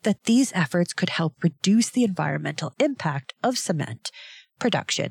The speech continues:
which currently accounts for eight percent of global greenhouse gas emissions. And that might not seem like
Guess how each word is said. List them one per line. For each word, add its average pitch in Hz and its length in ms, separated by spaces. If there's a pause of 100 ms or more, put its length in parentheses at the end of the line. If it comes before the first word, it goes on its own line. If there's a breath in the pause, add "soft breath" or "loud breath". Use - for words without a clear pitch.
(120)
which 196 260
currently 320 520
accounts 190 520
for 165 320 (500 loud breath)
eight 311 500
percent - 1080 (420 loud breath)
of 208 200
global 170 440
greenhouse 151 640
gas 160 420
emissions. - 760 (520 loud breath)
And 170 420
that 214 140
might 233 160
not 240 200
seem 202 260
like 175 280